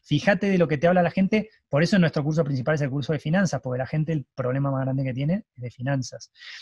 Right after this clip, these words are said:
Entonces, esa es la pregunta que que yo me hago, ¿vale? Y es, entonces, ¿qué tengo que aprender? ¿Vale? Entonces, fíjense que para ganar más plata,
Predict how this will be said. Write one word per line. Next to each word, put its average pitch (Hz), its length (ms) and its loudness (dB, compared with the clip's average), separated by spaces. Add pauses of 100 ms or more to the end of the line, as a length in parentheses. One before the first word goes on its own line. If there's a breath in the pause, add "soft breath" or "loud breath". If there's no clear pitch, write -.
(360 loud breath)
Entonces, 175 480 -2
esa 196 240 0
es 196 60 4
la 185 100 4
pregunta 185 640 4 (800)
que 135 340 -4 (1160)
que 139 200 2
yo 151 140 2
me 147 140 4
hago, 123 260 2
¿vale? 160 260 2 (220 loud breath)
Y 160 100 2
es, 175 120 -4 (200 soft breath)
entonces, 180 480 -2 (140)
¿qué 214 140 2
tengo 226 300 6
que 156 80 2
aprender? 139 680 0 (600)
¿Vale? 151 300 -2
Entonces, 175 260 0
fíjense 208 680 0
que 143 120 -4
para 143 220 2
ganar 175 260 2
más 185 160 2
plata, 156 540 -2